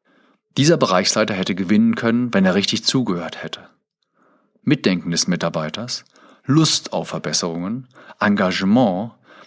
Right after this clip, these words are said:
das Gefühl mitzugestalten und den Stolz, einen Beitrag geleistet zu haben für das eigene Lager und das eigene Unternehmen.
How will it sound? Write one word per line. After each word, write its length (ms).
das 200
Gefühl 440
mitzugestalten 1200
und 280
den 160
Stolz, 460
einen 380
Beitrag 500
geleistet 500
zu 140
haben 300
für 100
das 240
eigene 400
Lager 600
und 160
das 140
eigene 320
Unternehmen. 680